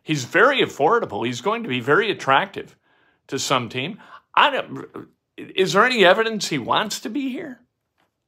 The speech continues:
Does he like living here during the season? Anyway, let's celebrate some birthdays. The great Rob Krupp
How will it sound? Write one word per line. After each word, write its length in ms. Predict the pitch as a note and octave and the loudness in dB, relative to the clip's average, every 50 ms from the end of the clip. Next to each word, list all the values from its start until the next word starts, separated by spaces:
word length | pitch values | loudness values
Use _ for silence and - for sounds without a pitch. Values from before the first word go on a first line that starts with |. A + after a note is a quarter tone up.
| _ _ _ - | _ _ _ -6
Does 140 | E3 D3 A#2 | -6 -4 -4
he 120 | C3 A2 | -4 -4
like 480 | G#2 A#2 C#3+ F#3 G3 A#3 - - - _ _ _ _ _ _ - | 0 2 4 4 4 2 -2 -10 -20 _ _ _ _ _ _ -4
living 320 | D#3 E3 F#3+ A3 A#3+ A#3 | 2 4 4 4 4 2
here 260 | G#3 F#3+ G3+ A3 A3+ G#3+ | 0 0 0 0 0 -2
during 440 | F#3+ D3 C3 D#3+ D#3+ D#3+ F3 F3+ | -6 -2 2 4 4 4 4 2
the 60 | F3+ F3 | -2 -4
season? 580 | F3+ - F#3+ F#3 F3+ F3+ E3+ F#3+ A3 A#3+ G#3+ - _ _ _ _ _ _ _ _ _ _ _ _ _ _ _ _ _ _ _ _ _ _ _ _ _ _ _ _ _ _ _ _ | -4 -4 -6 -6 -6 -6 -8 -8 -10 -12 -14 -18 _ _ _ _ _ _ _ _ _ _ _ _ _ _ _ _ _ _ _ _ _ _ _ _ _ _ _ _ _ _ _ _
Anyway, 540 | - D3 D#3+ D3+ B2+ A2 G2+ F#2 F2+ F2 F2 _ _ _ _ - | 0 0 2 2 0 0 -2 -4 -4 -8 -12 _ _ _ _ -2
let's 240 | C#3+ E3 E3 - | 0 0 0 2
celebrate 460 | - F#3+ F3 D#3 D3 C3+ C#3 C3+ C3 C3 | 2 4 4 4 4 4 4 4 2 2
some 160 | - C3+ A#2+ | -4 -4 -2
birthdays. 440 | B2 B2 A#2+ B2 C3+ B2 B2 A#2 D3 | -2 -2 0 0 0 -2 0 -2 -4
The 60 | D#3+ | 2
great 240 | F#3 A3+ G#3+ E3 D3 | 4 4 4 6 4
Rob 300 | C#3 C3 B2+ A#2 G#2 - | 4 4 4 4 2 -2
Krupp 380 | - - G#2+ G2+ G#2 - - | 0 2 2 2 2 0 -4